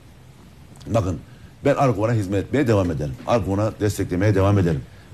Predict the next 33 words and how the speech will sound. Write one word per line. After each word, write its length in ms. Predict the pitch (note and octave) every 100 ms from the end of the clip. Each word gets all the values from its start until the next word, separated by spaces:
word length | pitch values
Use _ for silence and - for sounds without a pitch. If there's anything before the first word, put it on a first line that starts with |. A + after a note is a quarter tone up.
| -
Bütün 180 | F3+
ilçeler 240 | F3 A#2 G#2
olduğu 200 | F2 D2+
gibi. 140 | C#2 -
Şimdi 160 | A2+
ben 120 | A#2+
Doğan 200 | A2+ B2+
Yol'daki, 520 | C3 B2 A2+ G#2+ B2+ E2+ - - - -
Doğan 180 | C3 C3+
Yol'da 200 | B2+ A#2+
bizim 160 | B2
adayımız 380 | A#2+ G#2+ B2 D#3
yok. 220 | E3+ - - - - -
Doğan 140 | B2+ C#3
Yol'a 140 | C3+
hizmet 260 | A#2+ C#3 D#3
etmeyeceğim. 400 | C3 G2+ F2+ D#2+
Doğan 140 | C3+
Yol'a 120 | A#2
hizmet 220 | C3+ D3 F#3
edeceğim. 260 | G2+ F2+ - - - - - - - -
Darendi'ye 420 | D3+ E3+ D#3 A#2
hizmet 300 | A2+ C3 F#3+
etmeyeceğim. 400 | E3+ C3 F#2 F2 D#2
E, 120 | A#2
vallahi 340 | C3+ D#3 D#3+ D3+
billahi 180 | D3+ D3+
herkesten 320 | E3 D#3+ D3+
fazla 220 | D3+ D3+
hizmet 180 | D#3 C3
edeceğim 240 | G#2+ G#2
Darendi'ye. 420 | F2+ F2 D#2+ D2 C2 -
Göreceksiniz. 600 | C#3+ D#3+ F3 A#2 F2+ -